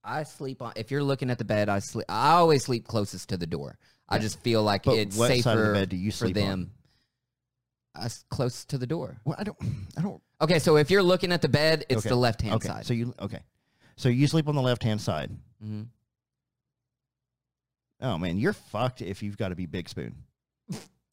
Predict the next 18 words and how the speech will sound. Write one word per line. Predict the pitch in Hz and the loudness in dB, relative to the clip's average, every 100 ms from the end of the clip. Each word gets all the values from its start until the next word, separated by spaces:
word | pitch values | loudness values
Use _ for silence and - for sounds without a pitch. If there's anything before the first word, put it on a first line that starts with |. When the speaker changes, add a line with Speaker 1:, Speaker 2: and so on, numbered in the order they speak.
| _ - | _ -10
Speaker 2:
Yeah, | 101 - - | -8 -8 -6
if | 117 117 | -2 2
you're | 185 | 2
big | 135 165 | 2 -2
spoon, | - 180 202 208 - | 0 2 2 0 -4
that | 135 | -4
means | 151 131 | -2 -2
that | 117 | -2
your | 117 120 | -2 -2
hand's | 123 123 | -2 -4
gotta | 127 110 | -6 -4
go | 104 | -4
underneath | 104 104 92 110 165 | -4 -6 -6 -4 0
Speaker 1:
Yeah, | 143 143 | 2 2
I | |
Speaker 2:
the | 139 | 2
Speaker 1:
tried | 139 127 123 | 4 6 6
Speaker 2:
pillow. | 123 170 | 6 4